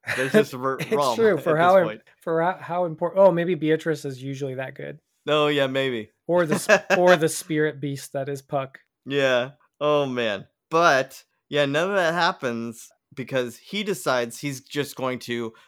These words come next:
Speaker 1: level with her and tell her everything.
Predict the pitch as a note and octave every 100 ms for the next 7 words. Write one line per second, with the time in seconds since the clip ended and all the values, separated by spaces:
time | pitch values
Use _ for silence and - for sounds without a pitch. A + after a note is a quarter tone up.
0 | _ G#2+ A2+ B2 B2+ D3+ D#3 _ _ _
1 | G#2+ G2+ G#2 F#2+ F#2 G2 - - A2 A2+
2 | A2+ A#2 - A#2 B2+ B2+ A2 G2 F2 D2
3 | E2